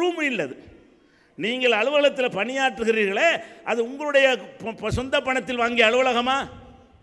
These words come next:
அல்லது வாடகை செலுத்தி அங்க இருக்கிறீர்களா? எங்க எல்லாருடைய பணம். நீங்கள்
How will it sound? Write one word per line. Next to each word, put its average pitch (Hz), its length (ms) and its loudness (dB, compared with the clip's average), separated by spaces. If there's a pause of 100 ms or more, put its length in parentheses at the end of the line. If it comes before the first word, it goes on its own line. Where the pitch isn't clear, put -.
(160)
அல்லது 247 240 0
வாடகை 285 480 2
செலுத்தி 254 220 -4
அங்க 247 140 2
இருக்கிறீர்களா? 254 520 -4 (760)
எங்க 262 280 -4
எல்லாருடைய 302 480 -2
பணம். 151 180 -14 (720)
நீங்கள் 254 340 0